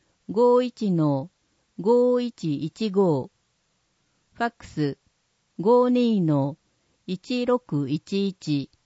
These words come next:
八、個人住民税等、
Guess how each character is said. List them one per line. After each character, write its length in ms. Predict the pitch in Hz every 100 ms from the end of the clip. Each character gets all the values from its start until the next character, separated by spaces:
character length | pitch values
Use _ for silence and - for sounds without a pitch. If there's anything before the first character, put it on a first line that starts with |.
| _ _ _ _ _ _ _ _ _ _ _ _ _ _ _ _ _ _
八、 540 | - 190 - 208 196 - _ _ _ _ _
個 180 | - 220
人 360 | 226 262 254 220
住 240 | 247 262
民 260 | 254 254 226
税 240 | 185 170
等、 460 | - 175 156 135